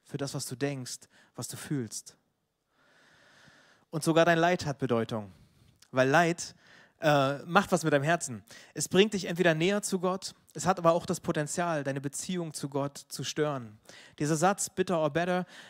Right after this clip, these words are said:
der passt auch da. Krisen sind so Weggabelungen, wo du merkst,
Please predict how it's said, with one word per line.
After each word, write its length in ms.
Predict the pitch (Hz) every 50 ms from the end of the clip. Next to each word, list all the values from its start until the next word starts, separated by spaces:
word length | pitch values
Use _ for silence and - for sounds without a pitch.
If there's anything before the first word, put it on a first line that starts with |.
| - _ -
der 100 | 170 156
passt 280 | - - 190 190 -
auch 140 | 160 147 123
da. 240 | - 180 170 160 143
Krisen 380 | - - - 190 202 180 190 170
sind 180 | 165 180 180
so 160 | - 156 135
Weggabelungen, 640 | 143 175 208 - - 147 143 147 143 143 147 151 151 143
wo 100 | 160 160
du 120 | 160 156
merkst, 420 | 156 160 175 190 185 - - -